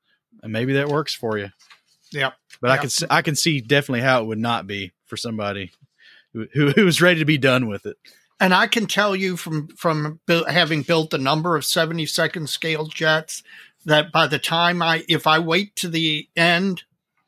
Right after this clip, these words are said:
Speaker 2: and I don't have pre-done ordnance hanging around in a drawer somewhere, I am usually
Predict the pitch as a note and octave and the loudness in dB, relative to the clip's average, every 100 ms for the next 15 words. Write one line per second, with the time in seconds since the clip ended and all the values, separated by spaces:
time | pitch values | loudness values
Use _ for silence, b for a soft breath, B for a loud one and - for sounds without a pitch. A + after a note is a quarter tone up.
0 | _ D#3+ D3+ E3+ F3 C#3 E3 D3+ - - | _ 0 2 4 2 2 2 2 -2 -6
1 | E3+ F3 E3 F3 E3+ E3+ - D#3+ E3 E3+ | -2 -2 2 2 2 0 0 2 2 2
2 | E3 D#3 - D#3+ D#3 D#3 D#3 D3+ D#3 D#3+ | 0 -2 -2 0 2 0 -2 0 2 2
3 | D3+ C#3+ B2+ - D3 D#3 D#3 E3 D#3 D#3 | 0 -4 -6 -4 0 0 0 -2 0 0
4 | D#3+ D#3+ D#3+ b b b b - E3+ E3 | 0 0 -4 b b b b 2 4 4
5 | D#3+ D3+ D3 E3 D3 E3 D#3+ D#3+ D3+ | 2 2 0 0 -2 -2 0 0 0